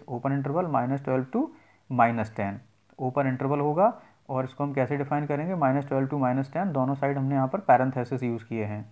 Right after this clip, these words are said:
Third one is x such that x belongs to R, x greater than or equal to zero and less than seven। यहाँ पर देखिए ज़ीरो पर इक्वलिटी साइन है, it means हम यहाँ पर जो इंटरवल डिफाइन करेंगे उसमें आपका ज़ीरो भी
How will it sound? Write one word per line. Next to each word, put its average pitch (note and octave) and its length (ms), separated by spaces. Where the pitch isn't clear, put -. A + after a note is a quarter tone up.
Third D#3+ 200
one F3+ 180
is G3+ 100
x F#3+ 220
such E3+ 200
that F3 220
x D#3+ 160
belongs E3 360
to E3 120
R, F3+ 160
x F#3 260
greater D#3+ 360
than G3 160
or F#3 80
equal F3 320
to F#3 140
zero D#3+ 240
and A3 120
less C#3 220
than G3 140
seven। A2+ 360
यहाँ D3+ 140
पर F#3+ 120
देखिए G3 200
ज़ीरो E3 280
पर G#3 160
इक्वलिटी D#3+ 440
साइन D#3 280
है, A2+ 220
it D#3 140
means F3+ 280
हम D#3+ 120
यहाँ D3+ 180
पर F3 180
जो F3 180
इंटरवल D#3+ 360
डिफाइन D3+ 300
करेंगे D3+ 300
उसमें E3+ 220
आपका D3 280
ज़ीरो C#3+ 300
भी G#3 320